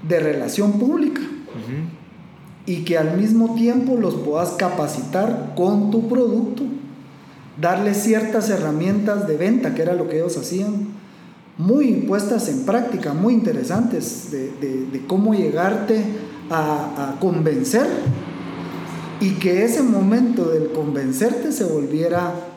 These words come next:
Speaker 1: una competencia entre todos los
Speaker 2: Ajá.
Speaker 1: que trabajaban ahí, que es gente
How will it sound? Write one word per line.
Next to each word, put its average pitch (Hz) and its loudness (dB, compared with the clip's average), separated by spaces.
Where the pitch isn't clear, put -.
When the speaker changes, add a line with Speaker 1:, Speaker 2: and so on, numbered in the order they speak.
Speaker 1:
una 185 2
competencia 170 0
entre 131 -2
todos 185 0
los 135 -4
Speaker 2:
Ajá. 117 -2
Speaker 1:
que 120 -4
trabajaban 147 -2
ahí, 233 0
que 165 -4
es 165 -2
gente 202 0